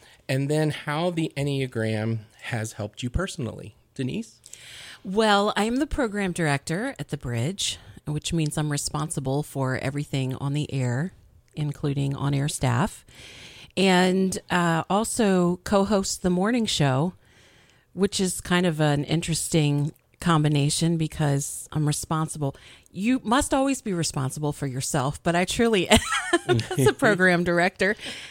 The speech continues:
Speaker 2: Uh, and I, how has it helped me? Twos, I think it's really helped me because I have always wanted to make people feel comfortable when we're interviewing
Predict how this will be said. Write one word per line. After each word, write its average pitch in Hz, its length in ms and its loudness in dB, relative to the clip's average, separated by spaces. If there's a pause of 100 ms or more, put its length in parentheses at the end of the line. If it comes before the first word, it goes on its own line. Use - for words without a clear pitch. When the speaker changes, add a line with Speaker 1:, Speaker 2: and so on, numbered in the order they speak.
(180)
Speaker 2:
Uh, 190 340 0
and 233 280 -2 (360)
I, 214 140 -8 (100)
how 320 420 -4 (180)
has 220 220 -12
it 208 100 -8
helped 175 300 -8
me? 139 300 -6
Twos, 330 600 -4 (260)
I 226 60 -2
think 381 180 0
it's 427 120 -2
really 190 220 4
helped 175 300 -2
me 214 180 2
because 147 760 -2
I 147 480 -2 (220)
have 180 180 0
always 226 400 2
wanted 196 480 2
to 196 80 0
make 170 220 0
people 170 240 -2
feel 147 240 2
comfortable 202 840 2
when 160 280 2
we're 151 180 2
interviewing 165 840 4